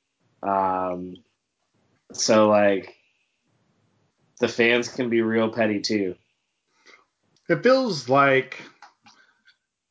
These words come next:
Speaker 2: so we've, we, as a matter of fact, I think the last time I was on this show, we kinda talked about this a little bit. Like, I, I don't,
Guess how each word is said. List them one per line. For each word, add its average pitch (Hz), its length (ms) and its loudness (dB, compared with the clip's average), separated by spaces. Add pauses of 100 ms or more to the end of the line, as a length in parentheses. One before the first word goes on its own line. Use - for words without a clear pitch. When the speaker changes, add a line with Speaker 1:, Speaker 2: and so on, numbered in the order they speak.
(500)
Speaker 2:
so 160 320 4
we've, 156 280 0
we, 185 200 -4 (200)
as 170 220 -2
a 147 40 -10
matter 226 220 -4
of 151 100 -4
fact, 170 180 -2
I 165 40 -6
think 180 120 -10
the 120 100 -6
last 127 400 -2
time 135 220 -4
I 123 80 -6
was 107 160 -8
on 113 240 -2
this 135 140 -2
show, 214 260 -4
we 190 160 -4
kinda 196 240 0
talked 180 280 0
about 196 220 -4
this 208 200 -4
a 214 40 -8
little 202 180 2
bit. 202 280 0 (1080)
Like, 131 380 0
I, 156 320 4
I - 40 4
don't, 190 340 2